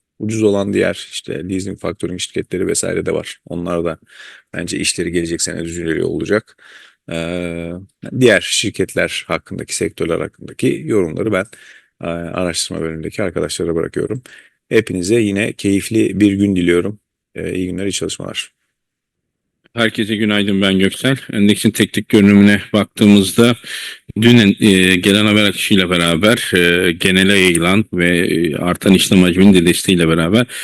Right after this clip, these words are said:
Speaker 2: güçlü bir yükseliş kaydedildi. E, son sekiz gündeki zayıf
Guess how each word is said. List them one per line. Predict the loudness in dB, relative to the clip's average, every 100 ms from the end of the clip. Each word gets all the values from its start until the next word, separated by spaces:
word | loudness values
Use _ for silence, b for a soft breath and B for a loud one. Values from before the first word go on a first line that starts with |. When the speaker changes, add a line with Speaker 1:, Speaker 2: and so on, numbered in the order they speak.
| B B
Speaker 2:
güçlü | 0 2 4 4 6
bir |
yükseliş | 6 4 4 2 2
kaydedildi. | -2 -2 0 2 2 4 2 2 0
E, | 0
son | 0 4 4
sekiz | 2 0 0
gündeki | 4 4 4 2
zayıf | 2 2 0